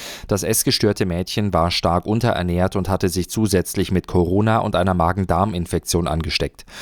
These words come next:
Obwohl die Eltern die lebensbedrohliche Lage ihrer Tochter kannten, holten sie keine ärztliche Hilfe, so die Anklage.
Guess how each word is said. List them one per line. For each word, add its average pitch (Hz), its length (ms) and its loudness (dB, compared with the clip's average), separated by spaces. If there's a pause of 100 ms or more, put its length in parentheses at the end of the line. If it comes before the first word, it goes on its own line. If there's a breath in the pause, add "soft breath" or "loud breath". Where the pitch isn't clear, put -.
(240 loud breath)
Obwohl 104 260 4
die 117 140 0
Eltern 127 480 0
die 98 100 2
lebensbedrohliche 92 760 2
Lage 87 320 2
ihrer 85 260 2
Tochter 90 320 0
kannten, 98 480 0
holten 95 300 2
sie 95 140 -2
keine 110 360 -2
ärztliche 92 520 0
Hilfe, 95 400 2
so 80 180 0
die 85 140 0
Anklage. 80 580 0